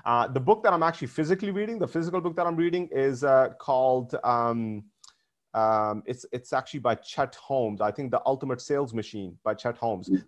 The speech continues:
Speaker 1: That was recommended
Speaker 2: Mm-hmm.
Speaker 1: to me by Gene McNaughton, actually, because he's worked with Chet Holmes previously. So he's like, "That Chet Holmes book is amazing. You should read that." So I'm reading, um, Chet Holmes' book, uh, The Ultimate Sales Machine. And, uh, the podcast that I'm listening to right now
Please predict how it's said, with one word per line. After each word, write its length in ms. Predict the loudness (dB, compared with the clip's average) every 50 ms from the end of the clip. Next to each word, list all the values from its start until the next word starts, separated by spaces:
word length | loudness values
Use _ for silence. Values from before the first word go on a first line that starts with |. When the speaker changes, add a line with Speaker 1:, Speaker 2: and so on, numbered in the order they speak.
| -2 -2
Speaker 1:
That 80 | 0
was 120 | 0 2 0
recommended 460 | 0 2 2 2 2 2 2 0 -2
Speaker 2:
Mm-hmm. 100 | -4 -6 -8
Speaker 1:
to 80 | -8
me 80 | -10 -12
by 80 | -16 -18
Gene 240 | -14 -10 -8 -6 -6
McNaughton, 440 | -6 -6 -4 -4 -4 -4 -4 -4
actually, 420 | -4 -6 -6 -8 -8 -8 -8 -8 -10 _ _ _ -6
because 220 | 0 2 2 2 2
he's 180 | 0 -2 0 2
worked 220 | 2 2 2 0
with 100 | -6 -2
Chet 200 | 0 0 0 0
Holmes 260 | 0 -6 -8 -8 -10 _
previously. 480 | -6 -4 -4 -2 -2 -4 -4 -6 -8
So 100 | -6 -4
he's 140 | -4 0 0
like, 160 | 0 0 0
"That 160 | 0 0 0
Chet 180 | 0 0 -2 0
Holmes 260 | 2 0 0 0 -4
book 240 | -4 -2 -2 -2 -2
is 80 | -2 -4
amazing. 340 | -2 -2 -2 -2 -2 -4 -6
You 60 | -8
should 160 | -8 -8 -8
read 180 | -8 -6 -6 -4
that." 180 | -6 -6 -6 _ -20 -20 -20 -20 _ -4
So 100 | 0 0
I'm 100 | 2 4
reading, 460 | 4 4 4 4 2 0 0 -4 -6 _ _ 2
um, 420 | 4 6 6 6 4 2 -2 -4
Chet 220 | -2 -2 -2 -2 -2
Holmes' 360 | -2 -2 -2 -2 -2 -4 -2
book, 320 | 0 2 2 0 0 -6 _ _ _ _ _ -2
uh, 300 | 2 2 4 4 4 2
The 120 | 2 0 0
Ultimate 360 | 0 0 -2 -6 -8 -6 -2
Sales 280 | 0 2 2 2 0
Machine. 440 | -2 -6 -6 -6 -6 -6 -6 -6 -8 -12 _ _ _ _ _ _ _ -2
And, 380 | 0 2 2 2 0 0 0 2
uh, 260 | 4 6 6 6 4
the 120 | 2 -2 -6
podcast 560 | -4 0 4 4 4 4 4 2 2 2 2
that 100 | 0 -2
I'm 140 | 0 -2 -2
listening 240 | -4 -4 -4 -6 -4
to 80 | -2
right 240 | 2 2 2 2 2
now 320 | 0 0 2 2 2 0